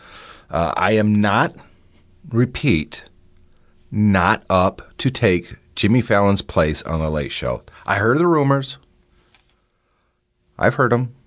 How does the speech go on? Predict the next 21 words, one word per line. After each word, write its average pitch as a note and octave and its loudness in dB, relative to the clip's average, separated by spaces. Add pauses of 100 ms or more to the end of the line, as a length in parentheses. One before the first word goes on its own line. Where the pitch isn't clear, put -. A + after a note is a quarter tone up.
(720)
Tim's A2+ 0
really A#2 2
good A2+ 0
at - -2
the G2+ 0
interview. F2+ 0
Let's F#2 0
get - -6
him. G2+ -6
No, G2+ 2 (680)
I'm A#2+ 2
quite - -2
happy F#2 0
here D#2+ 0
at D#2 -2 (200)
O C#2 -6
W C2+ -8
C - -8
Radio. C#2 -4
Thank C#2 -10
you. C2 -8